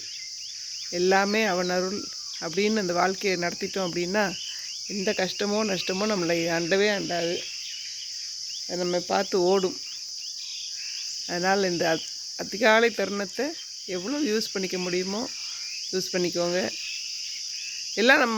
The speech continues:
மைண்டு தான் காரணம். படுக்கும் பொழுதே "நான் எந்திரிச்சிருவேன் அஞ்சு மணிக்கு" அப்படின்னு நினச்சிட்டு எந்திரிச்சிங்கன்னா எந்திரிச்சிடலாம். படுக்கும்போது "ஐயோ பதினோரு மணி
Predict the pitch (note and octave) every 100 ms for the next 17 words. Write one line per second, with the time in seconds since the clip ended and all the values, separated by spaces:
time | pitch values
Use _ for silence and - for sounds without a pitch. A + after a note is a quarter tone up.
0 | G#3 A3 A3+ A#3 A3+ G3+ E3+ - - -
1 | - - - - - F3 - G#3+ G#3 G#3
2 | A#3+ G3+ G3 D3+ F3 G#3 G3+ A#3 C4 A3
3 | G3+ F#3 F#3 G#3 G3+ G3+ - - - -
4 | - - F3 G#3 G3+ G3 - G#3 F#3+ G#3+
5 | - G3 F#3 G3+ G#3+ F#3 - F3 D#3 -
6 | - - - - - - - - - -
7 | - - G#3 A3 A#3 A3 A3 G#3 G#3+ G#3
8 | G3 A3 G#3 G3+